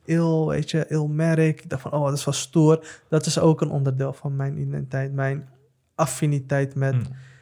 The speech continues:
Speaker 1: hip-hop cultuur. En de cultuur als in, weet je, je hebt graffiti, je hebt breakdancing. Dat,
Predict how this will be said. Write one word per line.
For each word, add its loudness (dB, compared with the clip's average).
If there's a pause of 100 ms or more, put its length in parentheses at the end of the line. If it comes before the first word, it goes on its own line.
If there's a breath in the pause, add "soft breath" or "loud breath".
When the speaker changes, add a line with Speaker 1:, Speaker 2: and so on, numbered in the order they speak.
(600 loud breath)
Speaker 1:
hip-hop 2
cultuur. -2
En -8
de -6
cultuur 0
als -2
in, -8
weet -8
je, -10
je -8
hebt -10
graffiti, -6
je -8
hebt -10
breakdancing. -8
Dat, -4